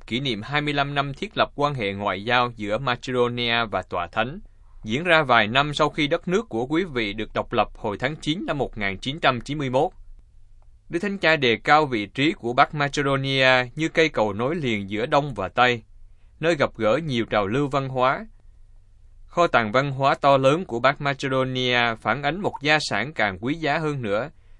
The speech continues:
đó là đặc tính đa chủng tộc, đa tôn giáo của nhân dân tại đây, gia sản lịch sử phong phú và phức tạp của những quan hệ được hình thành qua dòng lịch sử.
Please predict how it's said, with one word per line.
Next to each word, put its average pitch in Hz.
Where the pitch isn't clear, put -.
đó 165
là 143
đặc 117
tính 196
đa 160
chủng 135
tộc, 107
đa 127
tôn 135
giáo 120
của 107
nhân 127
dân 127
tại 92
đây, 113
gia 156
sản 147
lịch 127
sử 123
phong 156
phú 160
và 110
phức -
tạp 107
của 123
những 135
quan 151
hệ 107
được 107
hình 101
thành 101
qua 135
dòng 101
lịch 95
sử. 107